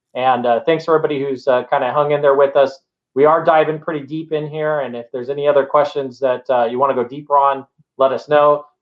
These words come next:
Am I missing something, Brandon? Let's ask that. How many people ask you a question like,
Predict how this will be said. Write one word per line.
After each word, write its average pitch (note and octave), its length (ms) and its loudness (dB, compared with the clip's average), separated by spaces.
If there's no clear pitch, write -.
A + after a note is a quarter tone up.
Am C#3 100 -2
I A#3 160 4
missing F#3+ 340 -2
something, C3+ 280 -8
Brandon? C3 340 -8
Let's G#3 220 0
ask C4+ 220 2
that. G3+ 260 2
How F3+ 80 -2
many B3 160 -4
people G3+ 240 -2
ask F#3+ 180 2
you E3+ 80 -8
a - 40 -14
question E3 320 -2
like, B2+ 200 -8